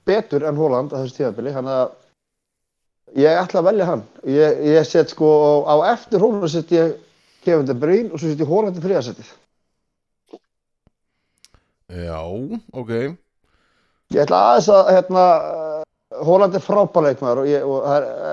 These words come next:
Speaker 1: ekki, ekki misskilja mig að ég sé, hérna, eitthvað að, að tala niður til hans, sko. En ef maður horfir á, Tottenham er í áttunda seti, þeir eru stjóralausir,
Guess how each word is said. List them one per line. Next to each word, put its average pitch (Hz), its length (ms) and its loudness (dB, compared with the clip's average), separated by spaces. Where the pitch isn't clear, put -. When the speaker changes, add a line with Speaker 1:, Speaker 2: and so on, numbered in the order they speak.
Speaker 1:
ekki, 156 240 -6
ekki 147 260 -4
misskilja 151 480 0
mig 135 140 -2
að 139 80 0
ég 135 100 -2
sé, 135 140 -2
hérna, 135 240 -6
eitthvað 131 280 0
að, 127 240 0
að 123 80 -8
tala 131 300 0
niður 131 220 -4
til 120 100 -10
hans, 123 180 -10
sko. 107 180 -10
En 131 240 -2
ef 117 120 2
maður 123 300 2
horfir 202 480 4
á, 139 120 6
Tottenham 151 400 0
er 123 40 0
í - 60 0
áttunda 185 300 -6
seti, 147 340 0
þeir 131 280 -4
eru 123 120 -6
stjóralausir, 175 920 2